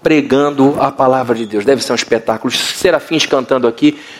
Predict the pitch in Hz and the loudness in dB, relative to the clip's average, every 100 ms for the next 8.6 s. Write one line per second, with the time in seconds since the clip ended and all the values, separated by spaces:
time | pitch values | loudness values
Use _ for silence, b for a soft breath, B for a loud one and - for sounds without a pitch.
0 | B - 160 170 165 135 - 147 143 120 | B -6 0 0 -2 -6 0 0 0 -6
1 | - 143 135 123 131 123 107 113 104 131 | -2 0 0 0 -2 -4 0 2 2 2
2 | - 175 151 151 143 - 127 - 135 123 | 2 2 2 0 -2 -2 -2 2 2 2
3 | - 123 107 113 113 107 98 - B B | 0 -2 2 2 2 0 -4 -10 B B
4 | B B - _ _ _ _ - 156 147 | B B -20 _ _ _ _ 0 4 4
5 | - 147 135 - 143 139 143 135 123 127 | 2 2 2 0 0 0 -2 -2 0 -2
6 | 120 120 _ - _ - - _ _ _ | -2 -6 _ -20 _ -20 -20 _ _ _
7 | _ _ 165 175 123 147 139 156 123 127 | _ _ -2 0 2 0 2 0 2 4
8 | 127 113 95 92 - | 4 2 -6 -10 -16